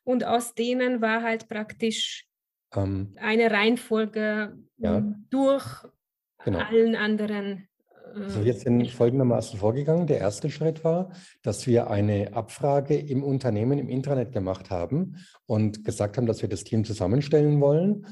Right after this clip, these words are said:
Speaker 2: Und, ähm, wir bitten um Vorschläge, wen jeder Mitarbeiter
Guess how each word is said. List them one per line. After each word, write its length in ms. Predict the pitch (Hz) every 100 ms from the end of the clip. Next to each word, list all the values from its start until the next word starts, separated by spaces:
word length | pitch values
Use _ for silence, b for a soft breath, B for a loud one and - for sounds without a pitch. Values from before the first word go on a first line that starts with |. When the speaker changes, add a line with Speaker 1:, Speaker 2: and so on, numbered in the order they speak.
| B B _
Speaker 2:
Und, 460 | 110 107 110 104 117
ähm, 360 | 101 104 107 -
wir 220 | 113 107
bitten 280 | 123 117 143
um 140 | 117
Vorschläge, 800 | 104 110 120 - 143 143 143 131
wen 520 | 104 101 123 135 131 -
jeder 260 | 120 117 113
Mitarbeiter 680 | 120 131 123 123 135 139